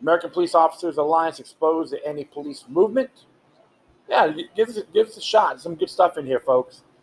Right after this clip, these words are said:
I know we all of us been busy, but, um, very good stuff. Of course, here you got one on,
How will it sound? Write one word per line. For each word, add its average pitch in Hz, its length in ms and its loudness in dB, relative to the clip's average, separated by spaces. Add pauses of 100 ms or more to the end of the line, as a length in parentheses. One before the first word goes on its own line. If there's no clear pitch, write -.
(200)
I 190 60 -4
know 220 280 6
we 156 120 2
all 170 260 6
of 170 80 -2
us 160 80 0
been 131 220 -10
busy, 165 400 -4
but, 123 260 2
um, 113 360 -6 (1800)
very 160 320 2
good 151 180 -6
stuff. 147 320 0
Of - 80 -20
course, 147 260 0
here 147 240 0
you 135 80 0
got 131 200 4
one 135 120 0
on, 120 180 -6